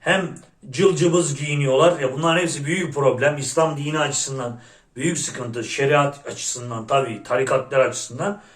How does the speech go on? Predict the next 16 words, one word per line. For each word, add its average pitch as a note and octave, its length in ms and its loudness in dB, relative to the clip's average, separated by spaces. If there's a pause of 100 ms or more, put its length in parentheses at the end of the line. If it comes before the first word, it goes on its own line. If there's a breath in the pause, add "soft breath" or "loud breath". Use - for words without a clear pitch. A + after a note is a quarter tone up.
(220 soft breath)
bunlar D#3 240 2
için D3+ 260 -4
büyük D3 220 -4
bir C#3 40 -6
sıkıntı D3+ 400 -6
olduğu D#3+ 220 -2
için A3 380 -6 (300 loud breath)
yani D3 220 -2
bunların F3 520 2 (280 soft breath)
tarifeli F3 440 6
uçakla E3 380 4
gitmeleri E3+ 600 2 (200 loud breath)
daha F#3 240 10
az E3 220 6
günah B2+ 300 0
olur. G2 200 -6